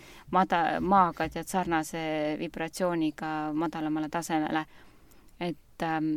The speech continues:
see on see, kui nagu ei, ei suuna oma asju. Ja siis,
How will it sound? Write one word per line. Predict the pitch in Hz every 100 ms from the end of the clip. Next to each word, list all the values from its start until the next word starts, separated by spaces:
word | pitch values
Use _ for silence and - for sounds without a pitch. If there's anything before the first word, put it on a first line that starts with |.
| 220 -
see | 190
on | 170
see, | 170 160
kui | 156 151 151 233 -
nagu | 156 156 160
ei, | 151 147 - -
ei | - 175
suuna | 226 202 160 151
oma | 147 151
asju. | - - 156 147 - - - - - - - - - - - - - - - - - -
Ja | 202
siis, | 277 269